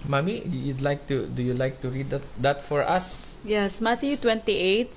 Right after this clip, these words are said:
Speaker 2: verse nineteen. "Therefore go and make disciples of all nations, baptizing them in the name of the Father and of the Son and of the Holy Spirit."
Speaker 1: Mm-hmm.
Speaker 2: And verse twenty, "Teaching them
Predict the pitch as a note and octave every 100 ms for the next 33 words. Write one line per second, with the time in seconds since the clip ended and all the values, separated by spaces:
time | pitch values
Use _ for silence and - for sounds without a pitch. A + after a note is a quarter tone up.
0 | - - G3 G3+ - - G3 F#3+ G3 G3
1 | G#3 A3+ G#3 G3+ A#3 - A#3+ G3+ G3+ A3
2 | C4+ A#3+ F#3+ G3 G3 - G#3 F#3+ F3 F#3+
3 | G3 G3+ F#3 - F#3 F#3 F#3+ G3+ - G#3+
4 | G#3+ G#3 F#3 F3+ - G3+ F#3+ G3 G3+ G#3
5 | G#3 G#3 A#3 B3 A#3+ F#3 F#3 F3 F3 F3
6 | E3+ E3 E3 G#3+ G#3+ A3+ A#3 A#3 - F#3
7 | F3 D#3+ E3+ - F#3+ F#3+ F3 E3+ E3 D#3
8 | F3 A#3 B3 A#3 - D#3+ D3+ D#3+ F3+ -
9 | A#2+ A#2+ C3 F3+ - - - - A#3 C#4
10 | D4+ C#4+ A3 F#3+ - - G3+ G#3+ - A3
11 | G3+ G3+ B3 C#4 - - - D4+ D4 D4+
12 | D4 B3 A3 A#3+ D4